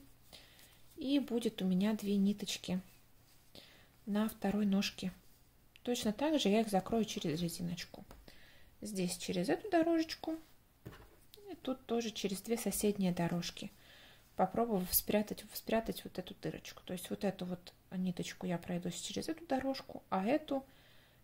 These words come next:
ниточку я использую закрыть дырочку и пройдусь через эту дорожку. Дальше я буду стирать мои трусишки в стиральной машине. Поступлю я с ними так,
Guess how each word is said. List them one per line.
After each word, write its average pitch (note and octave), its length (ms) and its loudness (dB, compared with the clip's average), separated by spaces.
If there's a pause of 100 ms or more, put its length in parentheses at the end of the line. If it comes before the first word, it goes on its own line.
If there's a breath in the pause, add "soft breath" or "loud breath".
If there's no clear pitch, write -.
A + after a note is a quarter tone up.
(100)
ниточку A3+ 640 -4
я F#3+ 320 4
использую F3+ 560 0
закрыть F#3+ 400 -2
дырочку C4+ 520 2
и C#4 40 -2
пройдусь G#3+ 440 -8
через G3+ 320 -8
эту F#3 200 -12
дорожку. - 480 -18 (1400 loud breath)
Дальше A#3+ 460 8
я A3+ 420 8
буду G3+ 320 4
стирать G3+ 640 2 (1040 loud breath)
мои G3+ 220 2
трусишки - 600 -2
в - 60 -4
стиральной G3+ 440 8
машине. G#3+ 640 4 (680 loud breath)
Поступлю G#3+ 460 -2
я A#3 160 6
с - 120 2
ними G#3 240 6
так, D#4 440 0